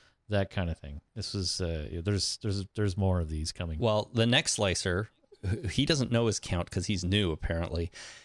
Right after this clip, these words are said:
Speaker 2: And, uh, the, the end result here is that Gareth tells him to go and count his, count his, uh, shells when he's, when he's done here. But it also delays the,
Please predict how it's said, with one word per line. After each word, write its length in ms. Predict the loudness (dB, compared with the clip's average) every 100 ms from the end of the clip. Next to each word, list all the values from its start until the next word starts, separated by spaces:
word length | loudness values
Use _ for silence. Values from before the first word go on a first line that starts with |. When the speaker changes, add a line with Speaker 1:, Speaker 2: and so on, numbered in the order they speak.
| _ _ -2
Speaker 2:
And, 420 | 0 2 2 2
uh, 560 | 2 2 2 2 -2 -6 -14 -10
the, 220 | -2 0
the 260 | 2 2 4
end 160 | 4 4
result 380 | 4 2 0 -2
here 320 | 0 0 0
is 300 | 0 0 0
that 340 | -2 -2 -2 0
Gareth 320 | 2 2 2
tells 240 | 0 2
him 80 | 0
to 80 | 2
go 160 | 2
and 100 | 2
count 240 | 2 0 2
his, 320 | 0 0 -4 -8
count 220 | -2 0 2
his, 200 | 0 0
uh, 180 | 0 2
shells 560 | 2 2 2 0 -4 _
when 140 | 0
he's, 220 | 0 -2
when 160 | -2 0
he's 120 | 0
done 220 | 2 0
here. 300 | 2 0 0 -4 -12 -18 _ 0
But 380 | 2 2 -2 -4
it 140 | 0 2
also 360 | 4 2 0
delays 840 | 0 0 2 4 4 4 2 -2 -4
the, 140 | -4